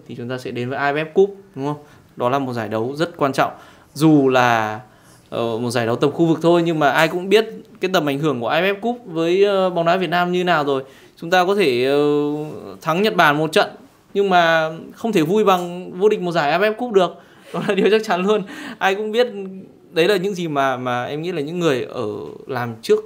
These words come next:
huấn luyện viên Thu Dê luôn luôn hướng đến, đó là cái chức vô địch. Đó là những, không chỉ đơn thuần là, là chơi tốt, không chỉ đơn thuần là sự tiến bộ, nhưng mà hy vọng rằng,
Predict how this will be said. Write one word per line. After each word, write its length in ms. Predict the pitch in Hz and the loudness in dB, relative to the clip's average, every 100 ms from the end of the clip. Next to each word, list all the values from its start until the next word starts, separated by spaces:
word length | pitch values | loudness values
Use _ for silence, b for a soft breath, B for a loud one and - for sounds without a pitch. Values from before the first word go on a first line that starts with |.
| - | -2
huấn 100 | 147 | -4
luyện 120 | 151 | -2
viên 140 | 151 | -6
Thu 120 | 147 139 | -6 0
Dê 200 | 147 135 | 2 2
luôn 180 | 143 | 0
luôn 120 | 143 139 | 0 -2
hướng 200 | 120 117 | -2 -4
đến, 160 | 117 - | -4 -6
đó 100 | 127 | -6
là 120 | 117 - | -6 -8
cái 80 | 113 | -8
chức 200 | 180 - | -6 0
vô 120 | 135 | 0
địch. 120 | 117 B B B B - | 0 B B B B -2
Đó 100 | 123 | 0
là 160 | 127 | 2
những, 200 | 113 139 | -2 -6
không 240 | - - 185 | -4 0 0
chỉ 120 | - | 2
đơn 160 | 120 151 | 2 2
thuần 240 | 151 113 | 0 -4
là, 240 | 110 104 123 B B - | -4 -6 -10 B B -8
là 120 | 110 | -2
chơi 160 | - 147 | 2 4
tốt, 240 | 196 - - - | 4 2 -2 -8
không 100 | 170 | -6
chỉ 120 | 151 113 | -2 0
đơn 140 | 135 | 0
thuần 140 | 147 | 0
là 60 | 107 | -2
sự 140 | 110 | -4
tiến 180 | - 127 | -2 2
bộ, 160 | 160 - B B B - | 2 0 B B B -4
nhưng 80 | 151 | -2
mà 80 | |
hy 160 | 131 151 | 2 2
vọng 180 | 156 127 | 4 2
rằng, 200 | 127 | -2